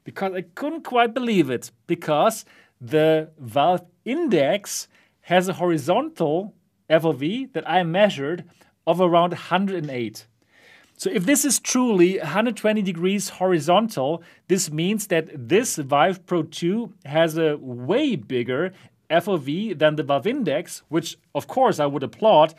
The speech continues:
but at this point I still can't quite believe it until I put it on my head and <laughs> check it out by myself and measure it by myself.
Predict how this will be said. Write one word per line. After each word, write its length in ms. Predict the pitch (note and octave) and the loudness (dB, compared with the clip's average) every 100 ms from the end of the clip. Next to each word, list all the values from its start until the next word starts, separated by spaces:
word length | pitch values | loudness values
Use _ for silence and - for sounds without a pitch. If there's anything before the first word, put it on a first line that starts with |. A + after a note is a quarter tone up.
| _ _ _ _ _ - | _ _ _ _ _ -4
but 120 | A3+ | 0
at 120 | G#3 | 2
this 180 | D#4+ D#4+ | 2 -2
point 420 | - A3+ A3+ F3+ - | 2 4 4 0 -6
I 140 | G3 | -6
still 340 | G#3 - C4 | -4 -2 -2
can't 320 | C#4 - G#3+ G#3+ | -2 0 0 2
quite 240 | G3 G3 | 0 0
believe 320 | E3+ E3 A3 | 2 0 2
it 160 | E3 F#3 - - - | 0 -2 -10 -18 -8
until 320 | E3+ A3+ A3+ | -4 2 2
I 80 | G3+ F3+ _ | 0 -6 _
put 160 | A3 | 0
it 80 | A3 | 0
on 160 | F3+ E3+ | 0 0
my 160 | F3 | 0
head 320 | D#3 D#3 D#3+ - - - | 4 4 2 -2 -20 -10
and 100 | D#3 - | -8 -6
<laughs> 80 | |
check 160 | - F3+ | -2 2
it 120 | F3+ | 6
out 120 | D#3 | 6
by 120 | D#3 D3 | 6 4
myself 500 | D3+ - D3 D3+ - - - - | 4 2 0 0 -2 -20 -20 -10
and 200 | D3 D3+ | -6 -2
measure 300 | D#3 G3+ F#3+ | 4 6 6
it 140 | D3 A2 | 0 0
by 160 | A#2 | -4
myself. 580 | A2+ G#2+ - A2+ G#2 G#2 | -2 -4 -6 -8 -8 -10